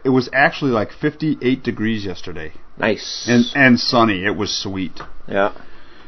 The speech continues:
Speaker 1: <clears throat> Very, very sweet.
Speaker 2: So, um, let's see. On the, uh, so what's the weather like down at Terrell's? Do you know?
Speaker 1: Uh, it is supposed to be,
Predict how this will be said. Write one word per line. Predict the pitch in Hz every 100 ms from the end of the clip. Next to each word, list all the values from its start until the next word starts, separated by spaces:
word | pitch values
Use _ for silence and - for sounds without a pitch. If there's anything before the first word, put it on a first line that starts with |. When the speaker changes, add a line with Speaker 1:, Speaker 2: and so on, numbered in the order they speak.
| -
Speaker 1:
<clears throat> | - 254 - 170 139 117
Very, | 101 131 131
very | 117 110
sweet. | 98 - 95 82 - - -
Speaker 2:
So, | - - 131 123 - -
um, | 117 113 107 104 101 _ - - - - - - - -
let's | 123 120
see. | - 117 98 92 - - - - - - - - -
On | 120 123 123
the, | 120 117 113 107
uh, | 104 98 87 -
so | - 135
what's | 127 147 -
the | 165 135
weather | 120 123 127
like | 110 104 -
down | 104 104 101 -
at | 85 -
Terrell's? | 107 113 90 - -
Do | -
you | 95
know? | 92 101 - - - _ _ - -
Speaker 1:
Uh, | 135 131
it | 143 160
is | 170 -
supposed | 135 - 156 185 -
to | 143
be, | 135 135 135 135 139